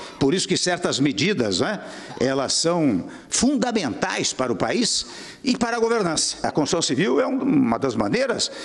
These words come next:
de gerar emprego, eh, no país, uma das maneiras mais rápidas até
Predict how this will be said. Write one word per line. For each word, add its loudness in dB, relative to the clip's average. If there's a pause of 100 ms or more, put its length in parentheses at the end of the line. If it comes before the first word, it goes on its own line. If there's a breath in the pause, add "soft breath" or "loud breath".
(140 loud breath)
de 0
gerar 2
emprego, 2 (340 loud breath)
eh, 2
no 4
país, 0
uma 4
das 2
maneiras 2
mais 0
rápidas -2
até 0